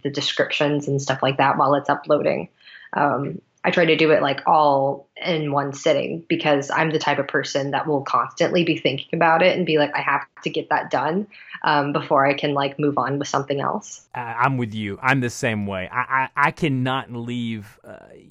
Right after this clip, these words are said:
Speaker 2: norm-, sometimes I will on bigger projects, but man, when I get started on something, I guess it's like a,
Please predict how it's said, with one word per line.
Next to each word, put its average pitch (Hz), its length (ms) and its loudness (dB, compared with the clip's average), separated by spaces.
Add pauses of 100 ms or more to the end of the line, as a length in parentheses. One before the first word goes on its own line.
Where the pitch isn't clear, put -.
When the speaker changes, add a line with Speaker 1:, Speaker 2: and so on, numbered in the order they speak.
Speaker 2:
norm-, 202 340 6
sometimes 185 460 4
I 123 80 4
will 104 240 -2
on 107 140 -2
bigger 107 260 -4
projects, 98 480 -4
but 85 160 -14
man, 123 240 -4
when 117 80 0
I 156 80 -6
get 185 160 -6
started 139 460 -2
on 92 120 -6
something, 101 480 -6
I 139 60 -8
guess 226 180 -6
it's 233 100 -10
like 165 200 0
a, 107 160 0